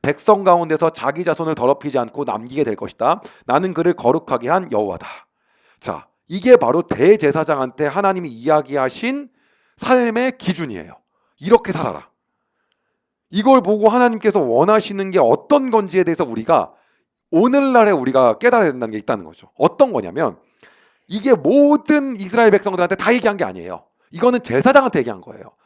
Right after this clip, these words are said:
다시 말하면요, 영적인 직분에 따라서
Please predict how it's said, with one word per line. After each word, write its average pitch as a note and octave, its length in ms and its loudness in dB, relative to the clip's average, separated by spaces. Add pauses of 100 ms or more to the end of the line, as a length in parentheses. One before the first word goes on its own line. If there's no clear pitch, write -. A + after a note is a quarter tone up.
다시 D3+ 220 -6
말하면요, C3+ 540 0 (540)
영적인 A3 840 0
직분에 B3 640 -6 (100)
따라서 C#3+ 520 0